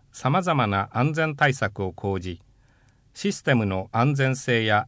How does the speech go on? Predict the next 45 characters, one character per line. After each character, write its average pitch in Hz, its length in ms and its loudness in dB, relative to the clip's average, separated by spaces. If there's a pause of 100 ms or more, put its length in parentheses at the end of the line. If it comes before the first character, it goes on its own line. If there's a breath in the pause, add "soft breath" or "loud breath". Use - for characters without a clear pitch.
安 139 220 0
定 156 240 0
性 139 240 0
を 123 100 0
確 - 260 -12
保 87 140 -6
し - 80 -10
て 85 140 -8
い 82 40 -10
ま 80 140 -14
す。 - 220 -14 (1600)
統 180 220 0
計 185 220 0
を 180 120 0
作 180 240 -4
る 151 120 2
目 113 200 2
的 147 320 -2
以 147 40 0
外 117 240 4
に 95 320 -4
調 143 180 0
査 151 160 2
票 139 300 2
を 127 60 0
使 127 180 -2
用 131 160 2
す 135 120 -4
る 123 80 -2
こ 120 140 -4
と 104 140 -2
は、 90 160 0 (260 soft breath)
法 147 220 2
律 143 260 -4
で 120 280 2
固 143 280 -2
く 151 220 -4
禁 107 280 0
じ 104 120 -2
ら 98 100 2
れ 85 140 -2
て 110 100 -6
い 95 100 -4
ま 80 120 -12
す。 - 240 -16